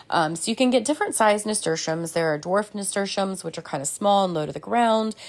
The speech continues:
And then there's your regular jewel mix, which is a really big, tall nasturtium. They taste similar to a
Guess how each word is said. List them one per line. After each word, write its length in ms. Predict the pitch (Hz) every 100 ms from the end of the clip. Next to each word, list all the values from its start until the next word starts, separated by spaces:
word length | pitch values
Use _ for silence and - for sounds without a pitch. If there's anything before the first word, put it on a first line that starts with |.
| - -
And 100 | 190
then 140 | 202 208
there's 240 | 196 180
your 100 | 180
regular 400 | 165 160 165 151
jewel 300 | 151 220 220
mix, 340 | 214 208 -
which 160 | 175 -
is 80 | -
a 60 |
really 220 | 147 139 139
big, 360 | - 220 208
tall 500 | - - 196 202 202
nasturtium. 800 | 202 190 - 185 185 190 185 185 - - - - -
They 240 | 180 208
taste 600 | 208 - 302 381 381 - -
similar 520 | - 233 220 196 190
to 460 | - - 202 185 -
a 240 | 160 147